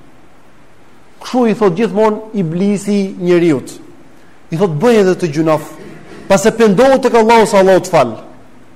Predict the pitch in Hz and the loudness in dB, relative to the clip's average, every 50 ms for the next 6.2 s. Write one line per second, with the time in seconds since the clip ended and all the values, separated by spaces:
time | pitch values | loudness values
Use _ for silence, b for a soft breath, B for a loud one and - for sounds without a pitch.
0 | - - 147 151 180 156 139 185 277 302 277 294 285 208 196 220 202 185 185 - | -16 -10 -4 -4 -4 -2 0 2 2 2 2 0 0 0 2 2 2 2 0 0
1 | - - - - - - - - b b b b b b b b b b b b | -4 -16 -18 -20 -20 -20 -20 -20 b b b b b b b b b b b b
2 | b - - - - - - - - 220 226 226 214 208 165 185 269 277 - - | b -20 -20 -20 -20 -20 -16 -6 0 2 4 4 4 2 2 2 2 2 0 -2
3 | - - - - - - - - - - - 156 151 220 226 233 233 226 220 226 | -10 -12 -14 -18 -20 -20 -20 -20 -16 -10 -6 -2 -2 0 0 2 0 0 2 2
4 | 220 220 214 185 202 247 240 226 220 214 214 - 240 247 233 220 214 208 202 226 | 2 2 4 4 4 4 4 4 2 0 0 0 2 2 4 4 4 2 4 4
5 | 247 240 214 180 202 196 233 240 240 214 180 202 175 165 190 165 151 180 180 165 | 4 4 4 2 0 0 2 2 2 2 0 -2 -2 -2 -2 -2 0 0 2 2
6 | 143 - - 127 | 0 0 -4 -10